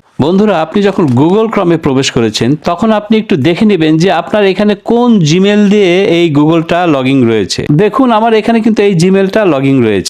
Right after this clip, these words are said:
এখন এই Gmail লগইন অবস্থায় যদি আমি নতুন করে একটা Facebook খুলি এবং সেটার পাসওয়ার্ড ক্রিয়েট করি তাহলে কিন্তু এই Gmail-এর under-এ সেই পাসওয়ার্ডটা সেভ থাকবে। মনে করুন এক সপ্তাহ পরে এসে আমি পাসওয়ার্ড চেক করছি অন্য Gmail লগইন করে,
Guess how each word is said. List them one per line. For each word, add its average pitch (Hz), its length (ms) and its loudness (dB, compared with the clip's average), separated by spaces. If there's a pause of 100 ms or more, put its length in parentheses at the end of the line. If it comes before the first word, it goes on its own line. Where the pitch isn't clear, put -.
(140)
এখন 208 300 -2
এই 214 120 2
Gmail 185 320 0
লগইন 180 380 0
অবস্থায় 170 460 -2
যদি 143 200 0
আমি 156 100 2
নতুন 147 340 0
করে 165 100 0
একটা 147 160 -4
Facebook 135 480 0
খুলি 135 320 0
এবং 123 200 0
সেটার 131 240 -4
পাসওয়ার্ড 127 600 -4
ক্রিয়েট 160 260 0
করি 117 240 -2
তাহলে 165 340 -4
কিন্তু 185 240 -2
এই 185 360 0
Gmail-এর 196 420 2
under-এ 165 520 0
সেই 156 160 -2
পাসওয়ার্ডটা 131 480 -4
সেভ 123 200 -4 (100)
থাকবে। 95 240 -8 (320)
মনে 202 220 0
করুন 247 220 0
এক 202 160 -2
সপ্তাহ 220 280 -2
পরে 202 360 0
এসে 190 180 -2
আমি 190 160 0
পাসওয়ার্ড 170 460 -4
চেক 170 200 -4
করছি 180 360 -2
অন্য 202 400 2
Gmail 175 380 2
লগইন 143 400 0
করে, 95 300 -4